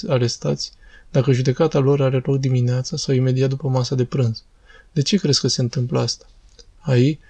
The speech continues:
„O posibilitate este aceea că judecătorii sunt predispuși să fie mult mai înțelegători atunci când sunt obosiți sau înfometați.”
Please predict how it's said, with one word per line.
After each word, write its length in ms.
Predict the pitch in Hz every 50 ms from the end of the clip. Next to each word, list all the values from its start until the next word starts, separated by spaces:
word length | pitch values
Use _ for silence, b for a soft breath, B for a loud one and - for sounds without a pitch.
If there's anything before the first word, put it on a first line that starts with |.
| b b b b
„O 80 | - 160
posibilitate 560 | - 147 135 - 147 135 131 - 175 180 -
este 180 | 151 - - 139
aceea 280 | 131 123 - 156 156
că 80 | 147 143
judecătorii 680 | 127 131 135 131 127 120 131 127 120 - 147 151 160
sunt 200 | 147 - - 135
predispuși 520 | 123 139 131 123 123 120 - - - 156 -
să 100 | - 139
fie 180 | - - 143
mult 220 | 139 131 160 170 160
mai 100 | 139 131
înțelegători 640 | 123 - - 135 127 120 131 123 - 143 143 151 B B B B B B
atunci 320 | _ - 135 - 147 139 -
când 140 | - 143
sunt 200 | - - 147 -
obosiți 540 | 143 127 123 131 127 110 - - 143 - -
sau 140 | - - 139
înfometați.” 760 | 131 120 - 139 127 120 127 - - 143 117 - - -